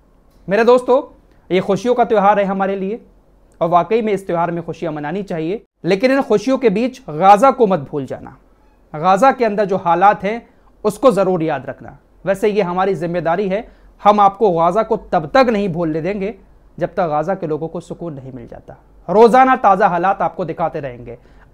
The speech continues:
आज गाजा के अंदर ईद मनाई जा रही है क्योंकि वहां पर एक दिन पहले रोजा हुआ था,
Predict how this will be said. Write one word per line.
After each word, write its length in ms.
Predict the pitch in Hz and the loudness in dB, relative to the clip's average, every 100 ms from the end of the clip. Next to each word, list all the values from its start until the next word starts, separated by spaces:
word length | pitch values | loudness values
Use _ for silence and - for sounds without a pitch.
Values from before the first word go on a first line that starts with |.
| - | 0
आज 300 | 196 262 240 | 4 4 4
गाजा 320 | 208 202 262 | 4 4 2
के 120 | 254 | 0
अंदर 300 | 220 190 220 - _ | -2 2 0 -2 _
ईद 180 | 202 214 | -4 -4
मनाई 280 | 196 185 175 | -2 -4 -4
जा 160 | 160 156 | -4 -6
रही 220 | 139 147 | -6 -12
है 180 | 127 120 _ _ _ _ _ | -14 -18 _ _ _ _ _
क्योंकि 160 | 180 196 | -6 -2
वहां 220 | 180 175 | 0 -2
पर 160 | 180 180 | -2 -6
एक 140 | 165 | -6
दिन 120 | 170 | -8
पहले 260 | 170 170 175 | -8 -4 -4
रोजा 220 | 175 160 | -4 -6
हुआ 220 | 156 208 | -2 -2
था, 220 | 175 226 | 0 -4